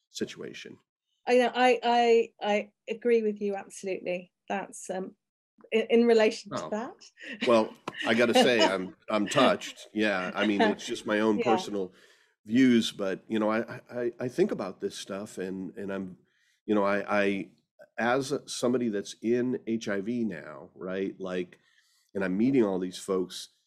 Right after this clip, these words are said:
Speaker 1: that are telling me a lot of stories about, you know, their fear of being open about their status, right?
Speaker 2: Mm.
Speaker 1: You know, like, even heterosexual men that I
Speaker 2: Mm.
Speaker 1: talk to are like,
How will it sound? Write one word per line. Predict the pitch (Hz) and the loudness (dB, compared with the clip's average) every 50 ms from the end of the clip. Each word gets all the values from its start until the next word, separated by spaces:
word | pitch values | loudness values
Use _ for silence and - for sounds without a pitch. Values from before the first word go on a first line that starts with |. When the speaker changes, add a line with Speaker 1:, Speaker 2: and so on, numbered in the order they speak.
| _ _ _ - | _ _ _ -10
Speaker 1:
that | 98 101 95 95 - 87 | -6 -4 -4 -4 -4 -4
are | 95 98 | -6 -6
telling | - - - 135 151 151 135 | -6 -6 -4 -2 0 0 2
me | 120 110 104 | 2 2 2
a | 101 92 | 0 -2
lot | 95 95 95 104 110 110 113 | -4 -4 -4 -6 -4 -2 -2
of | 110 - | -4 -4
stories | - - - 117 117 123 127 127 113 - - | -6 -6 -4 -2 -2 0 0 -2 -2 -4 -6
about, | 95 87 95 98 90 90 92 92 - - - _ _ _ _ _ _ _ _ - | -8 -6 -6 -6 -4 -4 -4 -6 -8 -10 -14 _ _ _ _ _ _ _ _ -6
you | 104 101 | -4 -2
know, | 92 92 | -2 -2
their | 92 87 101 107 107 | -2 0 0 0 0
fear | - - - - - 113 120 131 120 110 104 104 101 95 | 0 -6 -12 -6 -2 0 4 4 6 6 6 4 2 2
of | - - 101 98 90 90 92 90 87 - _ | 0 -4 -10 -12 -10 -10 -12 -12 -14 -16 _
being | - 104 98 98 98 95 - | -14 -12 -10 -10 -10 -10 -8
open | - 98 98 - - 90 | -8 -8 -8 -8 -10 -12
about | 90 - - 87 87 - _ | -12 -12 -12 -14 -14 -16 _
their | 92 90 85 | -18 -16 -14
status, | - - - 87 85 82 85 82 - - - - - - _ _ _ _ _ _ _ | -14 -14 -12 -12 -12 -12 -12 -14 -16 -18 -18 -18 -18 -20 _ _ _ _ _ _ _
right? | - 240 233 - 190 180 | 0 2 2 2 2 0
Speaker 2:
Mm. | - - _ _ _ _ _ _ _ _ - | -4 -12 _ _ _ _ _ _ _ _ -2
Speaker 1:
You | 95 | 0
know, | 90 87 87 | 0 0 -2
like, | 90 92 92 - - _ _ _ _ _ _ - | -2 -2 -4 -6 -8 _ _ _ _ _ _ 0
even | 135 131 123 - - | 2 2 2 0 0
heterosexual | - - 170 156 175 160 - - 151 139 - - 127 110 104 | -4 -2 0 2 2 2 2 0 -4 -6 -2 -2 -2 -2 0
men | 117 147 156 98 - - _ _ _ _ _ _ _ _ _ _ _ _ _ - | -2 -6 -8 -10 -12 -18 _ _ _ _ _ _ _ _ _ _ _ _ _ -6
that | 95 95 | -4 -2
I | 240 | -2
Speaker 2:
Mm. | |
Speaker 1:
talk | 359 330 90 - - - | -2 -4 -6 -6 -8 -6
to | 98 95 | -4 -2
are | 101 101 | -2 0
like, | 104 107 107 | 0 -2 -4